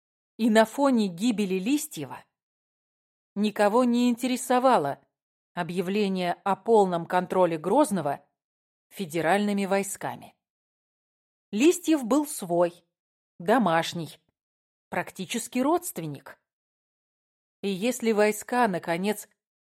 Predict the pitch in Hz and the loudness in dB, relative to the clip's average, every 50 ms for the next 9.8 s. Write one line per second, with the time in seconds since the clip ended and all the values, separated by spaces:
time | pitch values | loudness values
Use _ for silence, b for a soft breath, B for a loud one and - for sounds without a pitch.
0 | _ _ _ - 170 156 180 185 - - - 220 247 240 214 185 175 - - 196 | _ _ _ -14 -8 -4 -4 -4 -4 -4 -4 -2 0 2 2 0 0 -2 -4 -4
1 | 190 202 - - 214 196 175 165 160 160 160 160 - 220 196 - - 320 339 320 | -4 -4 -2 0 0 2 2 0 -2 -4 -4 -6 -8 -8 -6 -6 -2 0 0 0
2 | 214 - - _ _ _ _ _ _ _ _ _ _ _ _ _ _ _ _ _ | 0 -2 -6 _ _ _ _ _ _ _ _ _ _ _ _ _ _ _ _ _
3 | _ _ - 196 190 190 196 180 185 233 240 226 - - 214 220 220 233 311 392 | _ _ -4 0 2 2 2 2 0 -2 -2 -2 -2 0 2 2 4 4 4 4
4 | 381 - - - 190 165 135 127 123 - _ _ _ _ _ _ _ _ _ _ | 4 2 -2 -8 -8 -8 -8 -8 -12 -14 _ _ _ _ _ _ _ _ _ _
5 | _ _ _ _ _ - 175 165 185 180 - - 233 254 302 311 302 285 285 - | _ _ _ _ _ -14 -6 -4 -4 -4 -2 -2 0 2 2 4 4 2 0 0
6 | 254 240 240 233 - 269 285 294 285 269 254 240 247 - - 240 269 277 233 226 | 0 0 -2 -2 0 0 2 2 2 2 2 0 0 2 4 6 6 6 4 0
7 | 262 262 247 - - 254 240 226 202 165 160 151 147 147 _ _ _ _ _ _ | -2 -2 -4 -4 -4 -2 -2 -2 -2 -2 -4 -6 -6 -6 _ _ _ _ _ _
8 | _ _ _ _ _ _ _ _ _ _ _ - 175 165 160 160 180 202 202 190 | _ _ _ _ _ _ _ _ _ _ _ -10 -8 -6 -6 -4 -4 -4 -4 -4
9 | - - 202 185 - - 208 190 202 190 156 156 139 131 139 131 | -6 -8 -10 -10 -8 -8 -6 -4 -4 -4 -6 -8 -10 -10 -12 -14